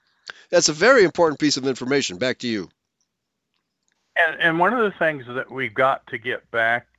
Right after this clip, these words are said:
Speaker 2: to is to understand that really a communist shouldn't even be allowed to run for
Speaker 1: Right.
Speaker 2: any office.
Speaker 1: That's right.
Speaker 2: Actually, if you got back to where we really should be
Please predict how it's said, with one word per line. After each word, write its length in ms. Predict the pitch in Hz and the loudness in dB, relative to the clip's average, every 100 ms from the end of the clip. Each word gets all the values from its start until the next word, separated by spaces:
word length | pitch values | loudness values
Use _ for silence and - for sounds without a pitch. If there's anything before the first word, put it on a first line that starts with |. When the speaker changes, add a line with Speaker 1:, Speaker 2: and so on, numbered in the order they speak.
| - | -12
Speaker 2:
to 260 | 120 107 | -10 -10
is 180 | 101 110 - | -8 -10 -8
to 120 | 120 - | -10 -2
understand 840 | 135 156 143 120 - 139 135 131 | -2 -2 -4 -8 -8 -6 -4 -4
that 120 | 117 - | -6 -8
really 420 | 107 135 131 113 | 0 2 2 -2
a 80 | 90 | -6
communist 720 | - 131 143 147 135 131 - | -8 -6 -6 -6 -10 -12 -12
shouldn't 220 | - 120 120 | -10 -8 -8
even 240 | 120 113 | -8 -6
be 140 | 110 | 0
allowed 480 | 113 98 110 120 123 | 2 2 4 2 2
to 80 | 107 | -4
run 360 | 104 110 110 110 _ _ _ _ | -6 -4 -4 -8 _ _ _ _
for 120 | - | -2
Speaker 1:
Right. 180 | 123 127 | 2 2
Speaker 2:
any 120 | 117 | 0
office. 460 | 120 104 101 - - - _ | -2 -4 -8 -12 -18 -20 _
Speaker 1:
That's 220 | 107 - | -8 -4
right. 160 | 139 131 | 2 6
Speaker 2:
Actually, 640 | 151 170 - 160 143 139 - | 6 6 0 2 2 0 -4
if 180 | 131 120 | -6 -4
you 160 | 127 123 | -4 0
got 300 | 131 127 123 | 0 0 -2
back 280 | 135 131 - | -4 -6 -8
to 80 | |
where 240 | 117 127 120 | -10 -8 -8
we 180 | 107 95 | -12 -16
really 680 | 98 120 233 214 117 92 - _ - - | -8 2 4 4 -2 -6 -20 _ -16 -8
should 260 | 127 107 | -8 -8
be 460 | 117 101 95 104 | -10 -10 -8 -12